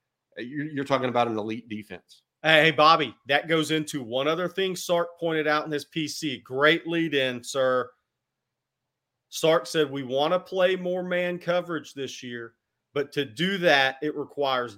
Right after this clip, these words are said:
Speaker 2: disciplines in your pass rush lanes on third downs." And he was talking about after Arch had those two big third down runs against man defense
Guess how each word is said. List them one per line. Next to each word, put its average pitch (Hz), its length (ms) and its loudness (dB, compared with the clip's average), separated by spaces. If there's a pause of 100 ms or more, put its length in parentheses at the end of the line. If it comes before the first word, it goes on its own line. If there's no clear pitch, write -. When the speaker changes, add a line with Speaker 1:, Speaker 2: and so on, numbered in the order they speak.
Speaker 2:
disciplines 185 760 -4
in 135 260 -8
your 123 160 -6
pass 160 500 -4
rush 160 380 0
lanes 147 500 -2
on 127 240 -4
third 131 540 -2
downs." 120 500 -4 (320)
And 127 100 -4
he 131 60 0
was 131 140 -6
talking 151 320 4
about 139 320 2
after 139 460 0
Arch 147 280 2
had 131 220 -2
those 131 200 -8
two 139 280 -8
big 135 320 -2
third 139 380 0
down 143 300 2
runs 143 580 2 (280)
against 127 340 -2
man 139 440 0
defense 143 800 -2